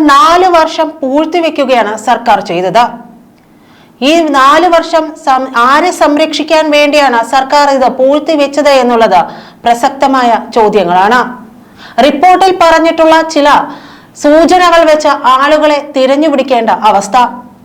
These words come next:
ആ റിപ്പോർട്ടിലെ പേരുകൾ എല്ലാവരുടെയും, ആ റിപ്പോർട്ടിൽ പറഞ്ഞിട്ടുള്ള കാപാലികന്മാരായിട്ടുള്ള ആളുകളുടെ എല്ലാവരുടെയും പേരുകൾ പുറത്തു വരേണ്ടത്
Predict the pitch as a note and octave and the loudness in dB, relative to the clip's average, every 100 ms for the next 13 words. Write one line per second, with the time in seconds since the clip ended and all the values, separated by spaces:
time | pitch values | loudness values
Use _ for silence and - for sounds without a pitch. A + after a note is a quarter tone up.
0 | - _ - - B3+ C4+ E4+ E4 F4 F4+ | -20 _ -20 -8 -2 2 2 2 0 2
1 | F4+ F4 F4 D4+ D4+ E4 F4 F4 E4 D#4+ | 2 0 2 2 2 2 2 4 2 2
2 | E4+ D4+ B3+ B3 A#3 F3 - - A3 C#4 | 2 2 0 0 0 -2 -8 -6 -2 -2
3 | B3 C4+ C4 D#4 D#4+ E4 D#4 C#4 C#4+ C#4+ | -2 -4 0 0 0 -2 0 0 -2 -2
4 | C#4 D4+ D#4 C4 C4 D4+ D4+ D4+ D4+ D4+ | 0 0 2 2 2 2 0 0 0 2
5 | D4 D4 C#4+ C#4+ C#4+ D4+ D#4 B3+ C4+ C#4 | 2 2 0 0 0 0 0 0 2 2
6 | C#4+ C#4+ D4 D4+ A#3 B3+ D4+ D#4 D4+ D4+ | 2 2 2 0 0 0 2 2 0 0
7 | D4+ D4 B3 C#4 C#4+ A#3 - - - - | -2 -2 -2 0 0 -2 -4 -12 -20 -8
8 | A#3+ B3+ D4 D4+ E4+ D#4+ D#4+ D4+ A3+ | 0 2 2 2 2 4 2 2 0